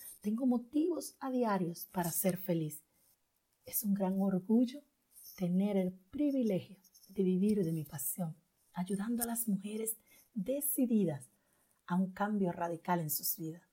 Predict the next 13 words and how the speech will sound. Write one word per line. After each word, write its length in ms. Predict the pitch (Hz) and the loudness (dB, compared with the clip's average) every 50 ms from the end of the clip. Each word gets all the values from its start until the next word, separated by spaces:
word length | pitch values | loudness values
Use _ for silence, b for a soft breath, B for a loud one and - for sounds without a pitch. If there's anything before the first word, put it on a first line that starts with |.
| _ _ _ _ _ _ _ _ _ - | _ _ _ _ _ _ _ _ _ -4
a 80 | - 202 | -2 0
recuperar 760 | 214 196 196 - 208 - - 208 196 202 202 214 214 240 226 | 0 0 -2 -4 -10 -6 -4 -4 -4 -4 -6 -8 -8 -6 -6
su 160 | - - - | -6 -4 -2
amor 280 | 190 175 165 165 - - | -2 -2 -2 -4 -8 -12
propio, 420 | - 185 185 170 170 - 160 - - _ _ _ B B B B B B | -12 -8 -8 -8 -8 -8 -12 -12 -12 _ _ _ B B B B B B
a 140 | - - - | -14 -12 -8
conectar 920 | - 208 214 208 - - _ _ _ _ _ - - - - - 247 - | -6 -4 -4 -4 -6 -8 _ _ _ _ _ -10 -6 -6 -6 -6 -8 -10
con 180 | - 214 190 | -4 0 0
el 140 | 190 185 180 | 0 0 0
ser 380 | - - - - 233 233 233 226 | 0 -2 -2 -2 -2 0 0 2
maravilloso 680 | 214 202 196 185 175 175 175 190 202 202 202 - - | 2 2 2 2 2 2 0 0 0 0 -2 -6 -8
que 100 | - 160 | -8 -6
son, 360 | - - - 175 160 165 - | -4 -4 -4 -4 -6 -10 -12